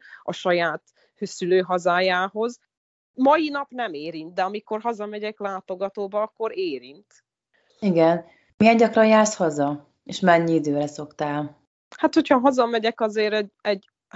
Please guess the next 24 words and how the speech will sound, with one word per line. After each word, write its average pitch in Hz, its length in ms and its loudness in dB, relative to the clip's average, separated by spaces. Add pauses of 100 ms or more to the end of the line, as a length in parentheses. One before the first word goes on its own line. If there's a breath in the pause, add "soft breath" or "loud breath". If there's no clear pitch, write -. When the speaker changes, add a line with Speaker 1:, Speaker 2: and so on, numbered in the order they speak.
(140)
Speaker 1:
jó 220 300 0
hónapot 175 680 -6
otthon - 420 -14
szoktam - 460 -10
tölteni, 151 540 -4
de 160 140 4
ritkán 156 460 -6
járok 143 320 -8
haza. 147 340 -8 (400 loud breath)
Legutóbb 175 540 0
ti-, 185 260 -14 (220)
kétezer-tizenkilencben 170 1800 -4
voltam, 170 520 -4 (540)
de 180 180 6
az 190 140 4
a, 214 60 6
hát 285 200 -2
így 302 160 4
öt 226 200 2
évente. 147 640 -6 (480)
Hát, 190 340 -6
ö, 165 240 -2 (220)
ezért 185 400 -2
is, - 200 -8